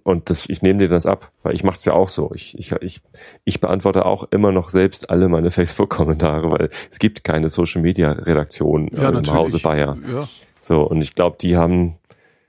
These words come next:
Speaker 1: wahrscheinlich können die Lochis mittlerweile jemanden einstellen, der das macht, oder das macht die Mutter oder so.
Speaker 2: Na, du hast halt das Problem, dass sobald du das jemand anderen machen lässt,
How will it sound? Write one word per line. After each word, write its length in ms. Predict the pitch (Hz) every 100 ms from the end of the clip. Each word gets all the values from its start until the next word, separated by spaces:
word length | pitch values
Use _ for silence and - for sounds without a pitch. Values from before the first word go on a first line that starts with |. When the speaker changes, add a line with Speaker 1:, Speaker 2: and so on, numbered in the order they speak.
| _ - _
Speaker 1:
wahrscheinlich 560 | 82 78 78 90 87 80
können 180 | 95 104
die 60 |
Lochis 340 | 82 78 76 -
mittlerweile 400 | 82 78 78 80
jemanden 260 | 80 78
einstellen, 520 | 76 80 - - 71
der 100 | 73
das 180 | 71 -
macht, 220 | 80 76
oder 60 | -
das 120 | -
macht 160 | 73 71
die 60 |
Mutter 320 | 78 85 80 71
oder 140 | 69
so. 180 | 69 104
Speaker 2:
Na, 120 | 131 139
du 120 | 120
hast 160 | 123
halt 100 | 123
das 80 | 127
Problem, 460 | - 110 113 123 117
dass 160 | 107
sobald 440 | - 123 113 110 117
du 60 |
das 140 | 113 107
jemand 200 | 117 113
anderen 220 | 120 113
machen 240 | 123 127
lässt, 360 | 107 107 -